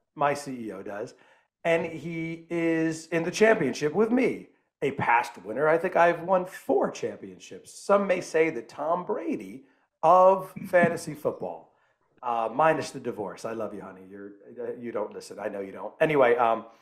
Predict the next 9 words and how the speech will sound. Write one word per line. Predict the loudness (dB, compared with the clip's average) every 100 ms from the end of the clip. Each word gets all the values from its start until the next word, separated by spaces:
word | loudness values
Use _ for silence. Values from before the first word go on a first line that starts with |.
| _ _ _ _ 2
but | 6 6 4 -6 _ _ _ _ _ _ _ _ _ _ 0
A | 2 2
J | 4 4 4 2 -4
is | -6
in | -4
the | -4
finals | 2 4 4 2 -2
with | -8 -12
me. | -12 -14